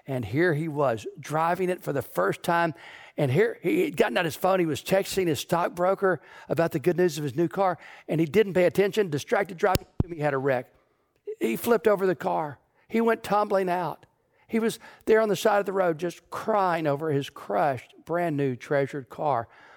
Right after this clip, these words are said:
when the highway patrol pulled up. Hi-, highway patrol said, "Oh, my friend, I am so sorry. You wrecked your car," because he was lamenting, "My car, my beautiful car, it's all destroyed." But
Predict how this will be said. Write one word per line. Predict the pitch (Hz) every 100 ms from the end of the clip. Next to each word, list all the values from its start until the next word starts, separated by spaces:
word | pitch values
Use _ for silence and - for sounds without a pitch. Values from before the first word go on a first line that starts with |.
| -
when | 165
the | 151
highway | 147 156
patrol | 143 - 160 135
pulled | - 143 139
up. | 131 - _ _ _ _ _ _ _ _ _ _ -
Hi-, | 147 151 -
highway | 143 147
patrol | 143 - 143 143
said, | 165 143 -
"Oh, | 160 131 123 156 _
my | 139 123
friend, | - 180 170 120 - _ _ _ _ _ _ _
I | 151 147
am | 160
so | - 165
sorry. | - 190 196 170 139 _ _ _
You | 175
wrecked | 170 165 175
your | 175
car," | - 185
because | 180 180 -
he | 175
was | 165
lamenting, | 175 185 185 202
"My | 202 -
car, | - 254 -
my | 294 196
beautiful | 185 220 - -
car, | - 190 180 - -
it's | - -
all | 190
destroyed." | 185 - 202 180
But | 170